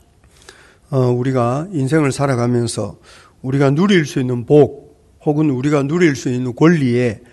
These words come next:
한도가 있다는 것을 기억해야 합니다. 아, 모든 것을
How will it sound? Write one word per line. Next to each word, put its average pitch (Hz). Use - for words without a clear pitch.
한도가 156
있다는 135
것을 120
기억해야 139
합니다. 76
아, 127
모든 202
것을 156